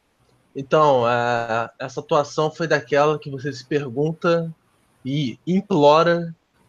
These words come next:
pra que se repita mais vezes, que seja mais constante,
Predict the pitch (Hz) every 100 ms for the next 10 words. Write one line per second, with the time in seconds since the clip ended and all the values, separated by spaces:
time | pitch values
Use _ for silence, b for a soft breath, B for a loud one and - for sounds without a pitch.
0 | _ _ - 127 - 147 160 - - 165
1 | 165 143 127 120 139 156 151 147 - -
2 | - 143 151 143 - 143 127 - 139 147
3 | - -